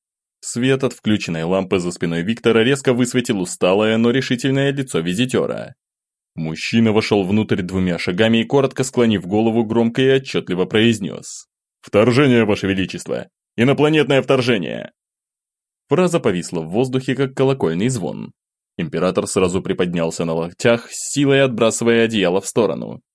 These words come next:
Его лицо, ещё секунду назад расслабленное, моментально преобразилось. Скулы заострились, взгляд прояснился, а глаза сосредоточенно уставились на вошедшего. Следом император без лишних промедлений принял вертикальное положение.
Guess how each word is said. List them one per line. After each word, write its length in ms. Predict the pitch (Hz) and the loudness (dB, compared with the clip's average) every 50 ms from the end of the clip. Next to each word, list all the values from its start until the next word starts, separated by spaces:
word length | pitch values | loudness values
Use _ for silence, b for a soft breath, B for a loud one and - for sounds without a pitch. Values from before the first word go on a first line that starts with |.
| _ _ _ _ _ _ _ - | _ _ _ _ _ _ _ -10
Его 160 | 87 78 76 | -8 -6 -6
лицо, 340 | 76 78 76 - 120 113 110 | -6 -8 -4 -2 0 2 2
ещё 220 | 107 104 - 113 | 2 0 -2 -4
секунду 400 | 107 - 110 - 117 113 101 104 | -4 -4 -2 0 0 2 2 2
назад 340 | 101 101 98 92 95 85 - | 2 2 2 2 0 0 0
расслабленное, 840 | - - - - - 101 98 101 104 104 110 117 117 117 113 113 110 | -2 -6 -6 -4 -2 0 2 2 2 2 2 2 2 2 2 2 2
моментально 640 | 110 107 107 107 107 101 98 95 92 95 98 95 | 2 2 2 0 0 0 2 0 2 2 0 0
преобразилось. 1000 | 90 107 107 101 101 110 120 127 127 110 95 62 60 62 - - - - - _ _ _ _ | 0 2 2 2 2 2 2 0 0 -2 -4 -8 -8 -8 -10 -12 -16 -18 -20 _ _ _ _
Скулы 400 | - - - 110 104 95 90 85 | -18 -10 -4 -2 0 0 0 -2
заострились, 840 | 85 87 80 76 - - - - 90 87 90 101 117 117 - - _ _ - | -2 -4 -4 -4 -6 -6 -6 -4 -2 0 0 0 0 -2 -4 -8 _ _ -10
взгляд 520 | - 90 92 92 95 107 98 101 90 - - | -8 -6 -6 -2 0 0 2 2 0 0 -2
прояснился, 800 | - 85 80 78 78 - - 113 135 131 131 131 - 139 127 123 - _ _ _ _ - | -4 -4 -4 -4 -4 -2 0 0 0 0 0 0 0 0 0 0 -2 _ _ _ _ -2
а 120 | 117 147 | -2 0
глаза 380 | 156 185 196 190 180 160 156 160 | 0 2 2 2 2 2 0 0
сосредоточенно 800 | 160 170 156 - 165 147 151 156 160 156 120 117 - 135 131 131 | -2 -4 -4 -4 -2 -2 0 0 0 0 0 -2 0 0 0 0
уставились 500 | 131 135 - - 87 87 87 92 92 - | -2 -2 0 0 0 2 0 0 -2 -2
на 80 | 104 101 | 0 0
вошедшего. 720 | 123 135 - 92 - - - - - 55 50 50 - - _ _ _ _ _ _ _ _ _ _ _ _ _ _ _ - | 0 0 0 -2 -4 -4 -6 -8 -6 -6 -6 -6 -8 -12 _ _ _ _ _ _ _ _ _ _ _ _ _ _ _ -18
Следом 500 | - - - 80 82 87 90 110 107 104 | -10 -6 -2 0 0 2 2 2 2 2
император 420 | 104 - 110 107 104 - 104 101 | 2 2 4 4 4 2 0 0
без 140 | 92 104 98 | -2 -2 0
лишних 340 | 107 107 101 - 98 - - | 0 -2 -2 -2 -6 -6 -4
промедлений 640 | - 90 85 82 82 87 90 101 107 110 113 113 110 | -4 -2 -2 -2 -2 -2 -2 0 2 2 2 0 0
принял 380 | - - 127 139 139 131 135 | 0 -2 0 0 2 2 2
вертикальное 640 | 127 131 131 131 - 117 - 101 90 90 92 95 95 | 2 0 0 0 -2 -2 0 2 2 2 2 0 0
положение. 720 | 92 110 117 127 127 127 110 87 71 62 55 50 50 - | 0 0 0 0 0 0 0 -2 -4 -6 -10 -12 -14 -16